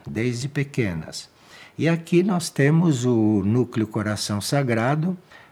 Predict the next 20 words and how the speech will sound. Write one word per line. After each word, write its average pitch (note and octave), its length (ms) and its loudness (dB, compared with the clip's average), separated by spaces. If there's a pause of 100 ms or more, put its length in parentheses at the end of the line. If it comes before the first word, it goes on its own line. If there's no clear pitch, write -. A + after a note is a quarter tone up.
aonde A2+ 540 2
estão G#2+ 300 -4
se G#2+ 160 -4
reunindo G#2 500 0
famílias D3 760 0
com A2+ 180 -6
crianças, C3+ 840 0 (380)
e A#2 100 0
essa A#2+ 200 -2
experiência C3 920 0
aqui - 280 -6
está A2 240 -4
começando. F#2 880 -4 (1300)
Nós, G3 760 2
adultos, A2 960 0 (540)
que A#2 300 2
já A2 160 2
estamos G#2 920 -2
estruturados, G2+ 1200 -2
não? D3+ 220 0